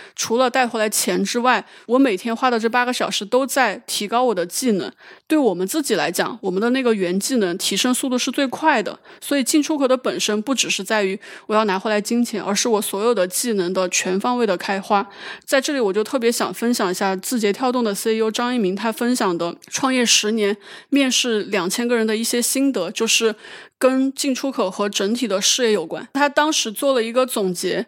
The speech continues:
事业越来越好的人有什么特点？因为并不是我们努力工作，或者说我们学历好，我们的事业就一定会很好。总结下来就是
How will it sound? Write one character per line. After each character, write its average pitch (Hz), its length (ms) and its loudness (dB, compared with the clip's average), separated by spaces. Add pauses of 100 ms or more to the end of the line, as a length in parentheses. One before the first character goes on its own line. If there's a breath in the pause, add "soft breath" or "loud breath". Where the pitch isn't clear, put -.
事 - 320 2
业 277 100 0
越 285 160 4
来 226 120 2
越 254 120 0
好 214 300 -2
的 185 120 0
人 180 220 0
有 202 120 0
什 208 120 0
么 208 120 0
特 294 240 4
点？ 185 220 -4 (340)
因 311 120 4
为 320 80 4
并 320 240 0
不 233 100 -4
是 254 140 -6
我 247 100 2
们 208 220 0
努 190 120 0
力 220 140 -2
工 233 200 0
作， 233 260 0
或 240 160 -2
者 220 40 0
说 247 140 0
我 233 60 0
们 190 120 -2
学 185 220 -2
历 240 140 0
好， - 220 -2
我 180 80 -4
们 185 100 -2
的 196 80 -4
事 247 280 2
业 226 140 2
就 214 160 0
一 185 140 -4
定 226 140 -2
会 233 180 0
很 175 240 -4
好。 - 220 -4 (140 loud breath)
总 202 200 0
结 196 100 -2
下 240 140 0
来 233 80 2
就 233 140 -4
是 220 260 0